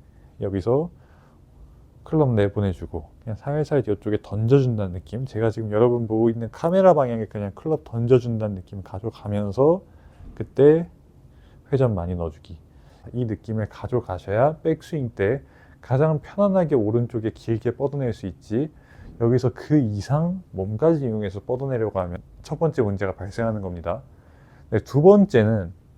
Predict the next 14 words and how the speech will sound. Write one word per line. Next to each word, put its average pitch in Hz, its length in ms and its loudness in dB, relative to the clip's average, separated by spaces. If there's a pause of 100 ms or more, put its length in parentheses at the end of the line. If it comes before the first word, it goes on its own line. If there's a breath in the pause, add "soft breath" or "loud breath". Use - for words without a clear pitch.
(920)
여러분들이 131 680 6
옆으로 104 460 2
넓히는 117 460 4
건 110 120 -2
생각하는데 117 960 -2 (580 soft breath)
위로 156 320 4
올라가는 101 480 4
거는 92 200 -6
생각을 120 340 -2
많이 85 220 -8
안 80 160 -8
하세요. 90 360 -6 (640 soft breath)
자, - 200 -4
여기서 117 460 2